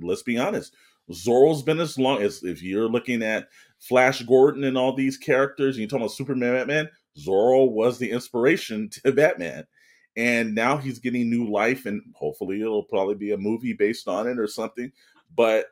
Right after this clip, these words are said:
so there are some guys out there that are starting to build that, and I don't think the Kickstarters of the world and everything normally help the comic book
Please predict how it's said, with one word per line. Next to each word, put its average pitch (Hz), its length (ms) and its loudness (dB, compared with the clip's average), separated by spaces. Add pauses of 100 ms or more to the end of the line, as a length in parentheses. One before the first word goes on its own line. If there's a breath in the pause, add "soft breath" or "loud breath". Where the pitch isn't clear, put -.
so 131 460 4 (580)
there 147 140 8
are 196 100 8
some 208 220 0
guys 180 320 2
out 156 200 2
there 117 240 2
that 107 100 -2
are 110 40 -2
starting 131 280 -4
to 127 60 -4
build 123 360 2
that, 98 300 4 (100)
and 98 200 -6
I 98 100 -2
don't 131 280 -2
think 139 160 -6
the - 80 -16
Kickstarters 107 680 -4
of 98 140 -8
the 90 40 -8
world 92 380 -2
and 92 80 -8
everything 95 400 -8 (340 soft breath)
normally 139 480 4
help 135 400 0
the 104 100 -4
comic 131 440 -2
book 117 160 -2